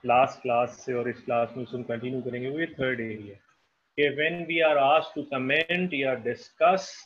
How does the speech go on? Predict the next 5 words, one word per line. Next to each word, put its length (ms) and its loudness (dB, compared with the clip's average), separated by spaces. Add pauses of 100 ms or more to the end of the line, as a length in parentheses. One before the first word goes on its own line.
(520)
the 120 -2 (280)
impact 580 0
of 280 2
above 340 0 (140)
situations 760 -2